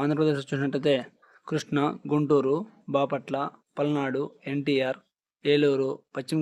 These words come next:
గోదావరి, తూర్పు గోదావరి, కోనసీమ, అనకాపల్లి, అల్లూరి, కాకినాడ జిల్లాల్లో ఒక మోస్తరు వర్షాలు మాత్రమే కురిసే అవకాశం అయితే ఉందండి. అది కూడా భారీ వర్షాలు అయితే కురిసే అవకాశం లేదు. మొత్తం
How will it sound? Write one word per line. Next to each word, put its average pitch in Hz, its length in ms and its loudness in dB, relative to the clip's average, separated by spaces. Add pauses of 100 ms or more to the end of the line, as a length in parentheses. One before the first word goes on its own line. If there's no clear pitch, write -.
గోదావరి, 135 380 0 (480)
తూర్పు - 600 -2
గోదావరి, 139 380 4 (220)
కోనసీమ, 147 460 2 (800)
అనకాపల్లి, 151 560 4 (240)
అల్లూరి, 147 400 6 (480)
కాకినాడ 147 460 2 (320)
జిల్లాల్లో 156 380 6 (560)
ఒక 156 80 -4
మోస్తరు 170 540 0 (120)
వర్షాలు 151 340 0
మాత్రమే 147 380 -2 (140)
కురిసే 160 280 -4 (140)
అవకాశం 143 340 -2
అయితే 139 200 -4
ఉందండి. 143 300 -2 (960)
అది 143 140 -4
కూడా 151 120 4 (140)
భారీ 143 220 0
వర్షాలు 139 240 -4
అయితే 143 160 -2 (120)
కురిసే 139 240 -6
అవకాశం 143 360 -4
లేదు. 143 200 0 (840)
మొత్తం 151 240 0